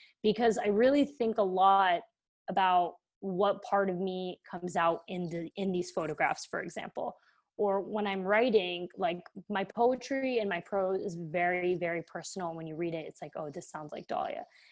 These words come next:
And I think that these two sort of outlets of photography and writing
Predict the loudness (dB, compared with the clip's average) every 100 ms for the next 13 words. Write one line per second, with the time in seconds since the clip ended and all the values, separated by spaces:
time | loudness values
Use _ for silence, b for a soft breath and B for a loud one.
0 | b -2 0 0 0 -2 2 0 0 -4
1 | _ _ _ _ _ _ _ _ _ -2
2 | 0 -2 -6 -6 -2 0 0 0 0 0
3 | -2 0 2 2 0 -4 -4 -10 -10 -4
4 | -2 -2 -4 -6 -8 -6 -6 -4 -6 -8
5 | -12